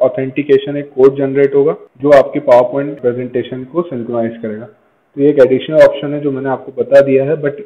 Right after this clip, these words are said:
अगर आप इसको यहाँ से यूज़ करते हैं तो आपको ये ज़्यादा ईजी लगेगा। तो मेरे according तो आपको इसको यहीं से ही यूज़ करना चाहिए, क्योंकि यहाँ से ही आपके लिए बहुत ईजी रहेगा। तो दोस्तों, जब आपका सारा काम कंप्लीट हो जाए तो आप इसे यहाँ से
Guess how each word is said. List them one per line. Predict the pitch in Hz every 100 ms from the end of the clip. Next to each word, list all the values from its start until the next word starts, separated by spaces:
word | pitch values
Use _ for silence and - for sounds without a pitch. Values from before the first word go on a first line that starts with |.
| -
अगर | 123 135
आप | 139 139
इसको | - 131
यहाँ | 117 127 135
से |
यूज़ | 131 131 -
करते | 127 127
हैं | 135
तो | 139 147
आपको | - - 170 - _ _ _
ये | 139
ज़्यादा | 131 123 156 -
ईजी | 135 120
लगेगा। | 117 104 104 107 -
तो |
मेरे | 151 143 147 175 175 - - -
according | 151 156 156 151
तो | 151
आपको | 143 151
इसको | 139 -
यहीं | 139 123 135
से | 147
ही | 143
यूज़ | 135 135 -
करना | 135
चाहिए, | 135 131 143
क्योंकि | 151 127 107 131
यहाँ | 120 123
से | 123 135
ही |
आपके | 131 123 -
लिए | 123
बहुत | 120 139 - -
ईजी | 117 120
रहेगा। | 110 101 101 -
तो | 131
दोस्तों, | 139 143 - 175 175 -
जब | 139
आपका | 139 147
सारा | 143 143 143
काम | 143 139
कंप्लीट | 135 117 139 151
हो | 147
जाए | 147 151
तो | 131
आप | 113 117
इसे | 117 131
यहाँ | 120 120 -
से | 175